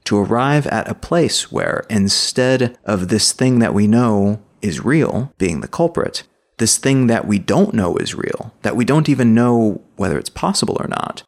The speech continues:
is instead what we are saying is the truth. It's the equivalent of claiming that aliens are responsible for these attacks or that demons possessed the townspeople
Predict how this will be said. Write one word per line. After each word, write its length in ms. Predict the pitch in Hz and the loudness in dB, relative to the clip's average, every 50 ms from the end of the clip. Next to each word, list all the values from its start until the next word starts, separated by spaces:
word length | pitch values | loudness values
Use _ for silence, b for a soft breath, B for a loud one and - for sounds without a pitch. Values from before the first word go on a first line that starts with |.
| _ _ | _ _
is 260 | - 135 139 135 131 | 0 2 2 2 2
instead 520 | 101 - 127 120 117 - - 113 104 101 98 | 2 2 4 4 4 2 2 0 0 0 0
what 220 | 90 98 - - | -2 -4 -4 -2
we 160 | - 95 87 | -2 -2 -2
are 140 | 76 73 69 | -2 -2 -4
saying 300 | - - - - - - - | -4 -6 -6 -6 -8 -10 -10
is 140 | - - - | -10 -10 -10
the 80 | - | -10
truth. 480 | - - - 143 127 - - - - - _ _ _ _ - | -10 -2 0 0 0 0 -4 -10 -20 -20 _ _ _ _ -10
It's 140 | - 104 - | -8 -8 -2
the 120 | - 127 | 0 0
equivalent 420 | 123 123 - 175 165 175 185 165 - | 0 2 2 2 4 4 4 2 2
of 100 | 151 - | -2 -6
claiming 520 | - - 123 107 95 90 87 87 87 - | -2 0 0 2 2 2 0 -2 -4 -4
that 200 | - 95 87 - | -4 -4 -4 -2
aliens 400 | 104 117 131 135 135 135 135 113 | 0 2 2 4 2 2 2 2
are 80 | 113 107 | 2 2
responsible 640 | 104 104 - - - 117 120 123 123 - 117 117 113 | 2 2 0 0 0 0 0 0 0 0 0 -2 0
for 140 | - 107 | 0 0
these 200 | 107 107 107 92 | 0 2 0 0
attacks 460 | 104 - - 117 98 85 87 - - - | -2 -4 -4 -4 -2 -2 -4 -4 -6 -4
or 180 | - 107 107 101 | -2 0 2 2
that 280 | 101 101 - - 95 | 2 0 -2 -4 -4
demons 640 | 107 120 131 131 131 131 127 123 123 120 113 - - | -4 -2 0 2 2 2 2 2 2 0 0 -2 -4
possessed 600 | - - 120 107 95 110 113 117 113 - - - - | -4 -2 -2 0 0 2 0 0 0 -2 -4 -4 -4
the 80 | 98 | -4
townspeople 880 | 101 - 117 120 110 117 120 117 - - 101 - - - - - - - | -2 0 0 2 2 2 2 0 -2 -4 -4 -6 -4 -4 -6 -6 -8 -12